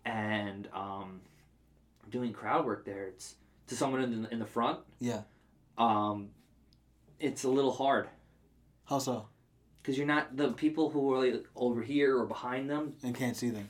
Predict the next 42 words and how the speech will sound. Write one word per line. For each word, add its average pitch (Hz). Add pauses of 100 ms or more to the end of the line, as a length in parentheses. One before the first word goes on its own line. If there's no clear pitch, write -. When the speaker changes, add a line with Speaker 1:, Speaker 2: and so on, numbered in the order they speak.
Speaker 1:
they 127
don't 123
know 110
what 101
this, 101
what 110
Speaker 2:
Yeah, 113
Speaker 1:
I'm 110
doing. 110
Speaker 2:
yeah. 104
Speaker 1:
I'm 117
just 110
being 120
a 104
dick. - (120)
Speaker 2:
Interesting. 117 (680)
Speaker 1:
Or 135
maybe 127
I 120
was 113
just 107
being 113
a 101
dick. 113 (100)
Speaker 2:
Yeah. 123
Speaker 1:
I -
don't 113
know. 107 (540)
I 127
don't 143
know 151
how 147
much 131
crowd 127
work 123
you 117
can 113
really 113
do 117
in 107
that 104
room. 104